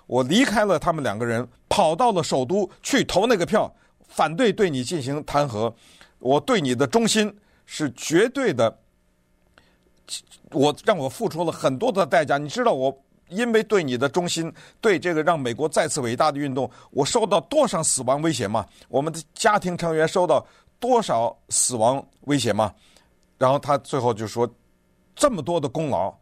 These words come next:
我最后只是在一些不太重要的问题上，小的问题上跟你有冲突，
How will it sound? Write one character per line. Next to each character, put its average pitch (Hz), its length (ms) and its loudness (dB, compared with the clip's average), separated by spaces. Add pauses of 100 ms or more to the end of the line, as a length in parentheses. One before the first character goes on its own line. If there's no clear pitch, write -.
(320)
我 120 180 0
最 190 220 2
后 185 280 0 (460)
只 131 240 -4
是 226 240 0
在 175 200 2
一 247 220 -4
些 226 320 -2 (240)
不 196 140 -2
太 233 240 0
重 175 240 -2
要 151 160 4
的 127 60 -8
问 135 120 -2
题 123 80 -10
上， 127 120 -4 (100)
小 90 380 0
的 127 100 0
问 208 160 0
题 110 160 -8
上 117 160 0 (380)
跟 180 180 2
你 175 60 -4
有 131 160 0
冲 170 220 -2
突， 113 280 -6